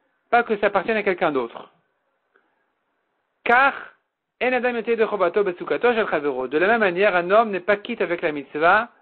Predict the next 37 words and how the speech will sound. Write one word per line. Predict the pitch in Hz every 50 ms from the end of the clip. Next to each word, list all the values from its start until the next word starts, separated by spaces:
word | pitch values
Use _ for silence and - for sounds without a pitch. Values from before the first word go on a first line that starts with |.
| _ _ -
n'est | 160 170
pas | 202 214
quitte | 208 247 220
de | 202
la | 190 180
mitzvah | 170 156 151 - 208 220
avec | 202 190 180
la | - 175 160 -
souka | - 196 - 233 214
de | 185 175
son | - 196 185
ami. | 175 151 139 135 127 113 - _ _ _ _ _ _ _ _ _ _ _ _ _ _ _ _ _ -
Nirtiv | 131 139 - 220 220 196
Chaga | 214 190 190 170
Sukkot, | 175 165 - 151 156 165
Aseh | 170 156 - 220 220
Lecha | 240 247 233 - 311 320 269
Shivat | - 247 226 247 247 240
Yamim. | 269 254 247 240 240 233 220 - _ _ _ _ _ -
La | 143
Torah | 151 202 220 226 233
dit, | 220 220 226 220 214 196 196 202 196 190
la, | 190 196 190 185
la, | 190 190 185
la | 196 202 208 -
fête | - 233 214
de | 220
Sukkot, | 208 - 214 - 220 202
tu | 208 202
feras | - 202 202 196 185
pour | - - 262 285 269 254 -
toi | - 247 262 254 226 208
tous | - 208
les | 185 175
sept | - 156 135 127 120
jours. | 127 143 180 214 247
Michelcha, | 208 170 185 196 - - 170 139 139 - 170 180 214 240 247